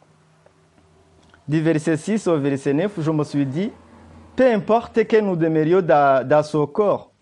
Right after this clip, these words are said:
ou que nous le quittions, comme Paul le disait lui-même.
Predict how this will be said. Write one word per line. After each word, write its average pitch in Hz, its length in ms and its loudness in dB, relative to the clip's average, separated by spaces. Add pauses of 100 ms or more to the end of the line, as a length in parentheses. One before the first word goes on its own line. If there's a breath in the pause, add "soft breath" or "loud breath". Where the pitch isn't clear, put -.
(220)
ou 208 80 0
que 220 140 0
nous 185 200 0
le 147 60 0
quittions, 151 360 0
comme 190 360 -2
Paul 180 320 -2
le 139 120 2
disait 139 340 -2
lui-même. 135 500 -2